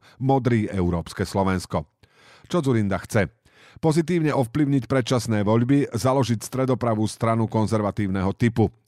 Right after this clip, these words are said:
Čo Dzurinda nevie, či bude predsedom strany. Čo Dzurindu čaká? Najneskôr do druhého júla musí odovzdať kandidačnú listinu svojej strany, ktorú však predtým musí zaregistrovať ministerstvo vnútra, a to tak spraví až po zozbieraní potrebného počtu podpisov a splnení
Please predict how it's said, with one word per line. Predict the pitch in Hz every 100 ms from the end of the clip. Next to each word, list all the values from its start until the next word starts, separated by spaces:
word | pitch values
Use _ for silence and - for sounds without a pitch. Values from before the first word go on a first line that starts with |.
| _
Čo | 113
Dzurinda | 104 104 98 90
nevie, | 104 123 135 120 - _ -
či | 185
bude | 156 147 127
predsedom | 95 92 92 90
strany. | 82 - 98 92 78 _ _ - -
Čo | - 170
Dzurindu | 160 127 98
čaká? | - 135 156 147 135 - _
Najneskôr | 127 135 156 - 156 143
do | 139
druhého | 156 156 147
júla | 147 151 147
musí | 143 131 143
odovzdať | 139 139 120 127
kandidačnú | 143 139 143 139 123 127 127
listinu | 123 - 127 117
svojej | 123 123
strany, | 117 127 131 139
ktorú | - 127 123
však | 131 117
predtým | 135 113 139
musí | 120 113 123
zaregistrovať | 127 127 120 - 120 110
ministerstvo | 113 120 - 110 - 113
vnútra, | 104 117 120 110 104
a | - 110
to | 131
tak | 123 104
spraví | - 123 120 123
až | 120 131
po | - 113
zozbieraní | 110 104 117 107 104 98
potrebného | 127 123 107 104 95
počtu | 104 - 98
podpisov | - 123 120 113 110
a | 101
splnení | - 139 117